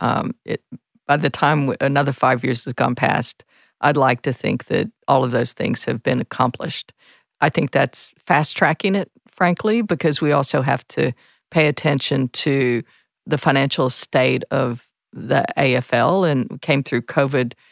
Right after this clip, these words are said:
pretty well, but we aren't f-, through it totally yet. And clubs that are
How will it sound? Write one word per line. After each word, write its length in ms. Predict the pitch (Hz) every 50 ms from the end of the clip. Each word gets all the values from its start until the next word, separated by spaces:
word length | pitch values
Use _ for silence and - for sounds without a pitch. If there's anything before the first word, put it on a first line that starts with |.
| _ _ _ _ _ _
pretty 180 | - - 175 156
well, 320 | 139 143 135 135 147 196
but 140 | 190 175 131
we 120 | 135 131
aren't 360 | 135 135 131 120 123 - - _ _ _ - _
f-, 60 | - - _ _ -
through 160 | - 143 143
it 200 | 110 - - - - _ _ _ _
totally 560 | - - 143 135 135 127 120 113 117 - _
yet. 440 | - 139 123 123 160 214 240 - - _ _ - - _ _ _
And 360 | - - 165 170 - - - _ _ _ _ -
clubs 440 | - - 165 151 147 139 131 123 - -
that 200 | 127 127 127 127
are 320 | 131 127 127 135 135